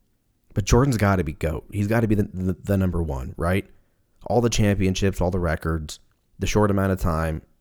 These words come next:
He barely got injured, barely took any games off, played when his father died, played when he was sick.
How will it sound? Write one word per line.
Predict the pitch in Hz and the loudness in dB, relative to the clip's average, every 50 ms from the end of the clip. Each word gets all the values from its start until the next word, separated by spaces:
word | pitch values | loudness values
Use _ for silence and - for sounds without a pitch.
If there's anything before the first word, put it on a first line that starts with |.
| _ _ _ _ _ _ _ _ _ - | _ _ _ _ _ _ _ _ _ -2
He | 110 110 | -2 0
barely | 104 110 113 113 107 107 | 2 4 4 4 4 4
got | 98 104 104 101 - | 4 2 2 2 2
injured, | - 107 101 90 92 92 92 92 107 - _ _ _ _ _ _ _ _ _ _ _ _ - | 0 0 0 2 2 0 0 0 -2 -6 _ _ _ _ _ _ _ _ _ _ _ _ -6
barely | 95 98 110 104 104 101 | 0 2 2 2 2 2
took | - 110 95 | 0 0 0
any | 107 104 101 | 0 0 0
games | 98 104 101 98 98 95 87 | 0 0 0 0 0 -2 -2
off, | 87 82 80 82 90 - - - - _ _ _ _ _ _ _ _ _ _ _ _ _ _ _ - | -2 -2 -2 -4 -6 -8 -14 -20 -20 _ _ _ _ _ _ _ _ _ _ _ _ _ _ _ 2
played | - 127 120 120 117 | 4 6 6 6 4
when | 110 113 113 | 2 2 0
his | 107 - | 0 0
father | - 101 98 98 95 95 | 0 2 2 2 2 2
died, | 92 87 90 85 80 80 85 85 82 - _ _ - | 0 0 -2 0 0 0 0 -2 -4 -6 _ _ -4
played | - - 113 117 117 117 | -2 0 2 0 2 2
when | 110 110 113 | 0 0 0
he | 110 | 0
was | 104 104 - | 0 -2 -4
sick. | - - 92 90 87 87 - - | -2 0 0 0 0 0 -4 -8